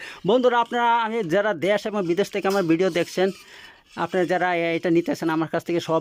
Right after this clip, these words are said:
বেশ নিতে চান আমার কাছে নিতে পারেন। আর কিন্তু বলে রাখি এখন বিশ, এই দেখেন আমি এটা তৈরি করছি এক কেজি, ওই আনতে আমার এগুলো খরচা এক হাজারের উপরে খরচ হয়ে গেছে। কিন্তু আমি যেহেতু এবার কম, কলকাতা থেকে বেশি করে আনবো মালটা, তাহলে কম আমার খরচা হবে। তো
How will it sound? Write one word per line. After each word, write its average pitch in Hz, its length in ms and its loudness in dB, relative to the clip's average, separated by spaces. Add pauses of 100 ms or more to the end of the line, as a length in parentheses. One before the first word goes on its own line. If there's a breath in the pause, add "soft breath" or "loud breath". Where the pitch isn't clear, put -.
বেশ 170 180 0
নিতে 170 220 -2
চান 170 180 -2
আমার 147 180 0
কাছে 151 200 -4
নিতে 143 260 -6
পারেন। 117 220 -8 (1080 loud breath)
আর 151 120 -4
কিন্তু 170 180 0 (100)
বলে 165 220 4
রাখি - 180 -6 (100)
এখন 165 140 0 (100)
বিশ, 190 120 -2 (120)
এই 202 100 4
দেখেন 220 160 -2 (120)
আমি 196 140 0
এটা 196 140 0
তৈরি 214 160 -2
করছি 202 200 -4
এক - 100 -8
কেজি, 190 220 -2 (600 loud breath)
ওই 160 60 2 (140)
আনতে 190 200 -2 (120)
আমার 185 220 0
এগুলো 180 260 -2
খরচা 180 180 -2 (100)
এক 175 120 -4
হাজারের 180 300 -2
উপরে 165 180 0 (100)
খরচ 160 200 -4
হয়ে 120 120 -2
গেছে। 117 180 -10 (600 loud breath)
কিন্তু 185 180 0 (100)
আমি 196 160 -2
যেহেতু 196 240 -2
এবার 202 220 4
কম, 196 140 2 (360 loud breath)
কলকাতা 185 300 0
থেকে 175 180 0
বেশি 165 160 -4
করে 190 120 0 (100)
আনবো 180 140 0 (100)
মালটা, 175 280 0 (180)
তাহলে 143 240 -6
কম 175 140 4 (100)
আমার 160 200 2
খরচা 147 280 -4
হবে। 113 140 -8 (760 loud breath)
তো - 40 0